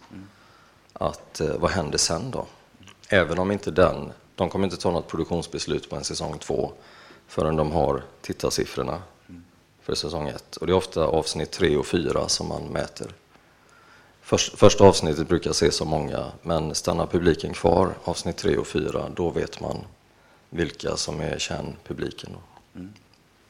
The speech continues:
Speaker 1: Okej. Vi, nu har vi tre T V-serier här, men som du nämnde, Karin, så har du ju också varit inne och skrivit långfilm. Ehm, hur uppstod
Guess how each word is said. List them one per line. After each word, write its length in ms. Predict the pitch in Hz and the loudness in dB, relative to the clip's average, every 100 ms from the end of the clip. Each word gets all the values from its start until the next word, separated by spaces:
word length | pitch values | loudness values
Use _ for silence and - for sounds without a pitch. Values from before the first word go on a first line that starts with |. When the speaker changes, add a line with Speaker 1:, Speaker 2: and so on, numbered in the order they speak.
| _ _ _ _ _ _ - - - - | _ _ _ _ _ _ -20 -20 -20 -20
Speaker 1:
Okej. 360 | - 117 117 131 - - _ _ _ _ - - - - - _ _ - | -10 -4 -4 -4 -12 -20 _ _ _ _ -20 -20 -20 -20 -20 _ _ -4
Vi, 240 | 131 135 - - | -2 -2 -8 -18
nu 100 | - | -6
har 160 | 123 131 | -2 0
vi 300 | 131 127 - - - - | 0 -2 -4 -10 -20 -14
tre 320 | - 139 135 127 - | -6 -2 -2 -4 -8
T 140 | 131 | -6
V-serier 420 | 101 - 127 123 | -4 -4 -4 -2
här, 160 | 87 92 | -2 -2
men 220 | 101 104 - | -4 -10 -12
som 180 | - 107 | -12 -8
du 100 | 117 | -4
nämnde, 280 | 117 107 98 | -2 -4 -6
Karin, 540 | 98 92 90 104 110 - - - - | -4 -2 -2 -6 -12 -18 -20 -20 -20
så 140 | - 101 | -16 -12
har 60 | |
du 140 | 98 98 | -10 -10
ju 160 | 101 | -10
också 340 | 98 - - 98 | -10 -12 -16 -12
varit 220 | 98 95 | -12 -12
inne 100 | 98 | -14
och 60 | 95 | -16
skrivit 760 | - 98 90 90 - - - - - | -12 -10 -8 -10 -14 -18 -18 -18 -8
långfilm. 640 | 104 127 92 147 104 117 - - - - - - | -2 -2 -4 -6 -8 -10 -20 -20 -20 -20 -20 -14
Ehm, 520 | 101 95 95 92 92 - - _ - - - | -8 -6 -6 -8 -12 -18 -20 _ -20 -20 -12
hur 180 | 123 123 | -6 -6
uppstod 420 | 120 - - 120 | -8 -14 -10 -8